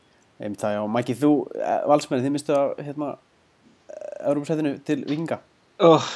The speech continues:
Speaker 2: já, þetta var bara svona kóróna held bara sumarið, sko. Þetta var svona, þetta er búið að vera hrikalega vonbrigða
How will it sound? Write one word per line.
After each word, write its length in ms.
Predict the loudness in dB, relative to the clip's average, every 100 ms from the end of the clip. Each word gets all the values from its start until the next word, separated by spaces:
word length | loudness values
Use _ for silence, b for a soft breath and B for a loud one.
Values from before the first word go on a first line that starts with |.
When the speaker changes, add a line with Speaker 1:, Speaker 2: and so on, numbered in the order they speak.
| B 0
Speaker 2:
já, 180 | 4 4 2 2
þetta 340 | 4 6 6 6 2 -8 -14 -16 -14 -4
var 240 | 2 2 0
bara 120 | -6 -6
svona 220 | -6 -2 4
kóróna 480 | 6 6 4 0 -2
held 240 | -2 -8 -4
bara 220 | -4 -4 -10
sumarið, 400 | -10 -8 -6 -8
sko. 140 | -10 -20 _ _ _ _ _ _ _ _ -14
Þetta 180 | -2 2
var 160 | 2 0
svona, 320 | -4 -4 -6 -8 -20 -20 -20 _ _ _ _
þetta 140 | -12 -2
er 60 | 2
búið 100 | 4
að 60 |
vera 260 | 2 0 -4
hrikalega 760 | -2 0 2 6 6 6 -4 -14 -12
vonbrigða 680 | -6 -6 -6 -4 2 4